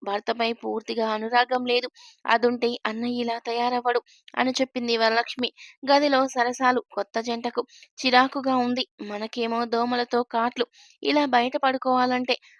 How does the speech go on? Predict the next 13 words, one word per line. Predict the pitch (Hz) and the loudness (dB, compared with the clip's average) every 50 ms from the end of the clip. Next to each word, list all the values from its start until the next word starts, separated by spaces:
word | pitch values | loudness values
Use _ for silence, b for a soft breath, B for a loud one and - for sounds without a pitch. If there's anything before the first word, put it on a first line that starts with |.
| b b | b b
అని | - 285 294 | -2 0 0
కోపంగా | 294 - 277 269 285 277 302 302 294 294 294 285 | 0 4 4 4 6 6 4 2 4 4 4 4
ఉన్న | 277 277 262 254 254 254 | 2 2 0 -2 -4 -4
చెల్లెలి | 254 - 254 226 240 247 254 254 | -4 -4 -6 -4 -4 -2 -2 -2
వైపు | 247 247 254 247 - | -2 -2 -2 -4 -6
చూసి | - - 240 240 233 - 233 226 240 b b b b _ _ | -10 -8 -8 -8 -6 -4 -6 -6 -6 b b b b _ _
నవ్వుకుంది | 240 226 214 214 214 240 233 - 247 240 240 247 | -2 0 0 0 0 -2 -4 -4 -4 -2 -2 -4
వరలక్ష్మి. | 240 240 233 233 247 247 247 - - 240 247 - b b b b b b - | -4 -4 -4 -4 -4 -4 -6 -6 -8 -8 -8 -8 b b b b b b -2
మనం | 247 247 247 240 240 | 0 0 2 0 -2
పడలేని | 240 - 226 220 226 233 233 240 247 247 | 0 0 0 0 0 -2 -2 -4 -6 -4
కష్టం | - 233 226 - - - 226 240 247 B B B B B B - | -4 -4 -4 -2 -4 -4 -2 -2 -4 B B B B B B 2
మన | - 269 294 285 | 4 4 6 6
ఇంటికి | 269 262 269 262 302 277 - 277 269 | 4 2 0 -2 -4 -4 -4 -4 -6